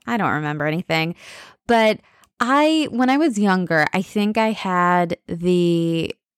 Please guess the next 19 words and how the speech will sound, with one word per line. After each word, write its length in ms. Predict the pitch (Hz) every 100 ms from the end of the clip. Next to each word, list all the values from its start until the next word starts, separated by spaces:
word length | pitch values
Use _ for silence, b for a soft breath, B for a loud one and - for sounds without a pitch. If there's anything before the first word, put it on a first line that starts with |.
| _ -
um, 580 | 170 165 180 92 92 85 - _ _ _ _ _ -
dream, 720 | 190 - 185 202 202 175 151
one 240 | 160 180 196
of 120 | 190
my 120 | 185
dreams 560 | 170 160 165 175 165 165
was 180 | 165 -
to 140 | 170
be, 220 | 160 160
like, 280 | 170 165 151
maybe 300 | 165 156 165
a 80 | 170
hand 460 | - 240 254 247 -
model 440 | 143 - 90 87 B B B B
because 560 | 208 185 190 175 170 - -
I 80 | 175
was, 300 | 175 165 240
you 80 |
know, 260 | 262 135 131